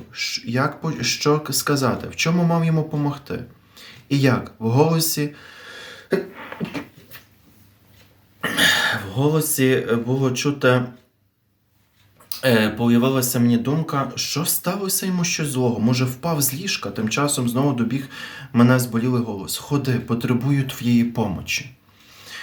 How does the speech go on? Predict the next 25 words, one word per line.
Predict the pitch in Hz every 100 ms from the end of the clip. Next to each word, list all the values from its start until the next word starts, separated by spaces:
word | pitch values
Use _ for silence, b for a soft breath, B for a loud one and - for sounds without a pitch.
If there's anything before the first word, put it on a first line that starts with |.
| B B B B
Відповів: | - 120 123 120 107 -
«Так, | 123 127 -
отче, | 139 139 - 104 92 -
вже | 110 139 170
іду». | - - 104 90 - _ _ -
Пануючи | - 113 135 123 117
в |
той | 113 113
час | 127 117
звичайні, | 107 104 127 120
е, | 113 - 110 107 107 104 87 B B B B B B -
е, | 107 110 110 107 110 -
на, | 113 117 117 - 107
е, | 110
е, | 110 110 107 107 - - _
пануючи | - 123 156 165 -
в | 123
той | 127
час | 123 147 147
на-, | 127 120
звичаї | 120 113 147 147 139 131
наказували | 120 127 143 135 127 123
спати | - - - 127 143 131
в | 113
габіті. | 117 170 131 92 -